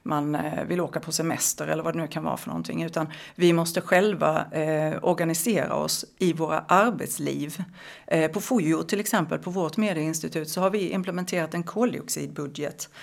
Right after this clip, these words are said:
för varje projekt som gör att, eh, vi har en, eh, pengabudget för ett projekt. Vi har hundratusen kronor för att göra det här. Och vi har också, eh, femhundra kilo kanske koldioxid. Och när budgeten är slut, då kan vi inte spendera mer.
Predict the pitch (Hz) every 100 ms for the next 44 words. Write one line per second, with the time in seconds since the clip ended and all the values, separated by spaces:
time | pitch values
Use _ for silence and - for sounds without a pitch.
0 | - - 170 185 196 156 - - 135 -
1 | - - - - - 185 196 180 156 156
2 | 156 156 - 160 156 202 226 226 208 190
3 | - 180 180 202 156 151 147 165 208 -
4 | - 190 190 190 190 220 - 160 156 147
5 | 151 147 151 156 160 151 156 156 185 170
6 | 165 170 170 170 160 175 156 170 - -
7 | - - 220 220 214 214 214 - - 160
8 | 156 160 - 156 151 160 160 180 160 156
9 | 151 180 143 - - 151 - - - 175
10 | 165 160 - - - - _ _ _ _
11 | 233 240 277 185 185 190 196 269 170 156
12 | - _ _ _ 202 - 104 214 - -
13 | 226 254 - - - 151